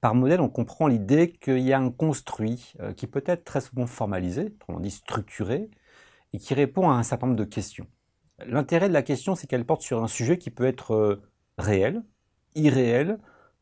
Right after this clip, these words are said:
voire artificiel. Ce qui peut expliquer pourquoi le modèle numérique ou le modèle informatique joue un rôle très important aujourd'hui. On a besoin de ces modèles et on verra pourquoi, parce qu'ils ont des finalités très intéressantes.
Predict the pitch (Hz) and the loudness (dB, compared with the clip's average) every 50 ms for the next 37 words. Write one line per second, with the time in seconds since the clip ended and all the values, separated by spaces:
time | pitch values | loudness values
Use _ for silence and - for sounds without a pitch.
0 | _ - - 92 120 139 156 147 127 120 - 131 120 - 131 120 - - 107 98 | _ -12 -4 0 2 4 4 4 4 2 -2 -6 -6 -6 -6 -8 -6 -8 -10 -10
1 | - 104 - _ - - - 101 - 113 - - - 104 - 117 - - - 101 | -12 -14 -20 _ -14 -12 -10 -8 -6 -6 -6 -6 -4 -4 -4 -4 -4 -4 -4 -2
2 | 92 90 90 98 101 87 113 123 135 127 107 98 92 90 85 82 82 87 104 107 | -2 -2 0 -2 0 2 2 2 4 2 0 -2 -4 -6 -8 -8 -6 -4 -2 -2
3 | 104 104 104 127 123 - - 85 85 95 104 101 113 110 104 90 - 98 92 90 | 0 0 -2 -2 -4 -6 -6 -6 -4 -4 -2 -2 -2 -2 -2 -4 -4 -6 -6 -6
4 | - - 156 160 - - 92 - 95 92 87 110 123 110 101 104 104 - - - | -6 -6 -6 -8 -8 -10 -12 -10 -8 -8 -4 -4 -4 -2 -2 -4 -6 -6 -6 -8
5 | - 95 104 90 - 92 95 - 120 107 98 95 95 92 - 85 80 - _ _ | -8 -6 -8 -8 -10 -10 -8 -6 -4 -4 -2 -2 -2 -4 -6 -8 -12 -16 _ _
6 | _ _ _ _ - - - 107 107 110 110 110 131 127 117 135 131 120 - - | _ _ _ _ -20 -8 -2 0 2 4 4 6 4 6 6 4 2 2 0 -2
7 | 104 95 92 90 110 135 156 135 107 101 98 107 101 104 101 - 104 98 - - | -2 -2 0 2 2 2 2 2 0 0 0 0 0 0 -2 -2 -4 -4 0 0
8 | 151 165 - - - - 120 - - - - - - 120 120 165 151 143 - - | 0 2 0 -2 -2 -4 -4 -4 -6 -12 -10 -6 -2 0 2 2 2 0 0 0
9 | 131 110 107 104 - 95 92 - 107 98 90 - 98 87 98 98 - - 107 - | -2 -2 -2 -2 -2 -2 -2 -2 -4 -6 -6 -8 -10 -14 -14 -14 -16 -16 -18 -20
10 | _ _ | _ _